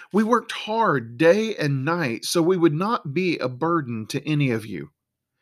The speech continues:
We certainly had the right to ask you to feed us, but we wanted to give you an example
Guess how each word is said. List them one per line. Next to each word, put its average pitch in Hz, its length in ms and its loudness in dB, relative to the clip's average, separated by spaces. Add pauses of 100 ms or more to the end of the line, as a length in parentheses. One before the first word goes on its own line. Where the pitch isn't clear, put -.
(260)
We 196 80 6
certainly 202 360 4
had 151 180 4
the 117 100 2
right 156 480 0 (480)
to - 120 0
ask 127 340 0
you 127 100 0
to 113 80 0
feed 90 340 -8
us, - 360 -8 (680)
but 202 140 6
we 247 140 4
wanted 240 300 2
to 175 80 4
give 151 260 0
you 151 160 0
an 139 60 -2
example 123 800 -6